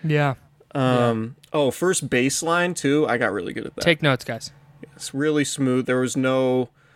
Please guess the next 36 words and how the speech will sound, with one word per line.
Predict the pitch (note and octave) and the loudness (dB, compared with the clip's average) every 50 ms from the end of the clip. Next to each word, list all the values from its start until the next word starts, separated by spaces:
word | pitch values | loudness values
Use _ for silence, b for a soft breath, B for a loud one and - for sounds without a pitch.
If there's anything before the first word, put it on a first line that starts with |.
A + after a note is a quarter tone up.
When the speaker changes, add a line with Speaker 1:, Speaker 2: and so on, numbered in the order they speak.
| b b b b | b b b b
Speaker 1:
Hmm. | D#3 C#3 C3 C#3 | -16 -8 -4 0
Speaker 2:
like, | C3+ A#2+ A#2+ A#2 - - _ _ _ - | 0 2 0 0 -4 -12 _ _ _ -2
if | D3+ C#3 - - | -2 0 2 2
you | D#3+ C#3+ | 2 2
bunted | A#2 - C3 C3+ C3+ - D#3 C3+ | 2 2 2 2 2 2 2 2
down | D3 C#3+ C#3 C3+ | 4 4 4 2
the | A#2+ | 2
first | - - C3 B2 - - | 2 2 2 2 2 2
baseline, | A#2+ A#2+ A#2+ A#2 - C#3 B2+ B2+ B2 | 2 2 2 2 2 2 2 2 2
you | B2 A#2+ | 2 2
get | B2 B2 A#2+ | 2 2 0
a | A#2+ | 0
neutral | A#2+ A#2 A#2+ - - C3+ C3 | -2 -4 -4 -4 -6 -8 -8
roll. | B2+ A#2+ A2+ A2 - - _ _ - | -6 -6 -8 -8 -8 -12 _ _ -8
It | C#3+ C#3+ C3+ | -6 -2 0
wouldn't | C3 C3 B2+ B2 A#2 | 2 2 2 0 0
go | - B2 A#2 A2+ | 0 0 -2 -2
foul | - - B2+ A#2+ A#2 A#2 A2+ A2+ | -2 0 0 2 2 2 2 2
or | A2+ A2+ | 2 0
Speaker 1:
That's | A2 - | -2 -4
Speaker 2:
stay | - - - - - | -4 -4 -4 -4 -4
in. | - - - | -6 -6 -6
It | - | -6
Speaker 1:
huge. | A#2+ | -4
Speaker 2:
was, | B2 - - - | -4 -6 -6 -8
Speaker 1:
That's | C#3+ C#3 - | -8 -10 -10
huge. | - - - - C#3+ B2+ A#2 A#2 D3 D3 - - | -14 -16 -10 -8 -6 -6 -6 -6 -8 -8 -4 0
Speaker 2:
I | C3+ C3 | 0 2
took | - - C3+ - - | 2 2 2 2 2
a, | A#2+ - - - _ - | -2 -2 -6 -10 _ -4
a | |
lot | - - - - | -4 -2 -2 -4
of | - - | -4 -6
pride | - - - - - | -6 -6 -6 -6 -8
in | D#2 | -10
that. | - - | -14 -14